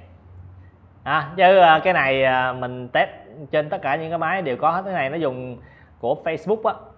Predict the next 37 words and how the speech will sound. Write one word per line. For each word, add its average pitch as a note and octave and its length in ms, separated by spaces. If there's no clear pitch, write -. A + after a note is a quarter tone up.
Anh E3 120
em F3 160
nào C#3 160
mà C#3 160
vừa C#3 120
đăng D#3+ 180
nhập C#3 180
điện C#3 140
thoại C3 360
đúng C4 280
số, B3 140
số G#3+ 100
điện D#3 120
thoại B2 240
và B2+ 260
số G#3+ 60
tài E3 120
khoản A#2+ 180
Facebook F3+ 280
trên D#3+ 220
điện B2+ 120
thoại A#2+ 180
đó D3+ 80
là C3 180
khi D3 120
chỉ D3+ 140
cần B2 240
điền A#2+ 180
vô C#3 100
một C#3 80
cái D#3+ 120
là C3+ 100
nó C3 120
tự A#2+ 200
dăng C3 140
vô C3 80
luôn. C3 220